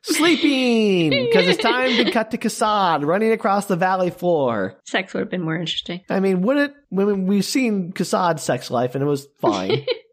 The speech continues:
Speaker 1: It got interesting at the end when she turned to the Shrike. That was pretty interesting.
Speaker 2: <laughs> Plot twist, she's a Shrike.
Speaker 1: <laughs> Uh,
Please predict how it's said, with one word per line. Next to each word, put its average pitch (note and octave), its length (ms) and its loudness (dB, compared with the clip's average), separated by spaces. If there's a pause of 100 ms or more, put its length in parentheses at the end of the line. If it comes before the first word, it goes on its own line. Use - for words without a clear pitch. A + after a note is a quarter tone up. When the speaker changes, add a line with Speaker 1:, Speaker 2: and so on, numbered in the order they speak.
(140)
Speaker 1:
It E3 80 2
got G#3 120 2
interesting G#3 340 -2
at D#3 60 0
the E3 120 4
end F#3+ 100 0
when D#3 80 -2
she D#3 120 0
turned E3 200 0
to D#3+ 60 0
the D3 100 -2
Shrike. C#3 360 0
That E3 120 2
was E3 100 2
pretty B2+ 220 -4
interesting. B2 480 -2 (460)
Speaker 2:
<laughs> F4+ 420 -4
Plot C4 340 0
twist, A3 320 0
she's E3+ 200 -4
a G3+ 60 -2
Shrike. - 440 -2 (440)
Speaker 1:
<laughs> F3 720 -2 (720)
Uh, E3+ 300 4